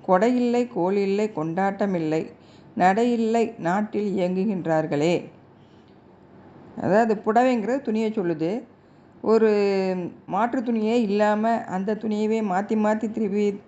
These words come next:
போட்டா அந்த துணி நஞ்சு கிழிஞ்சு போயிரும்.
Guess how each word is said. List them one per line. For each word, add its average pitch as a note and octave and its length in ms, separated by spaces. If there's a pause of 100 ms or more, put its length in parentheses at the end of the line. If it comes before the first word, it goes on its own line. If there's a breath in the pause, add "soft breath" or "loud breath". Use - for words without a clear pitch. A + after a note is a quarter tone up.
(360 loud breath)
போட்டா F#3+ 480
அந்த F#3 240
துணி A#3+ 340
நஞ்சு A3+ 420
கிழிஞ்சு A#3+ 420
போயிரும். F3+ 280